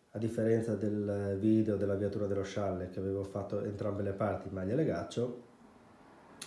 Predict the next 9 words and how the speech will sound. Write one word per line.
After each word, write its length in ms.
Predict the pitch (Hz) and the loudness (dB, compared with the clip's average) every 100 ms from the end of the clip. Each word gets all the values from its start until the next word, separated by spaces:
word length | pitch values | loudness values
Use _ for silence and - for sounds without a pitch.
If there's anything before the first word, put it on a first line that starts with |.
| - | -2
questo 280 | 127 110 127 | 0 2 0
l'ho 100 | 120 | 0
fatto 280 | 104 101 | -2 -4
col, 240 | 104 104 95 | -4 -2 0
eh, 200 | 95 92 | 0 -2
bordino 460 | 95 98 98 98 87 87 | -4 -4 -2 -4 -6 -10
I-cord, 240 | - 101 | -8 -8
poi 160 | - 90 | -8 -10
comunque 380 | - 95 98 | -6 -6 -4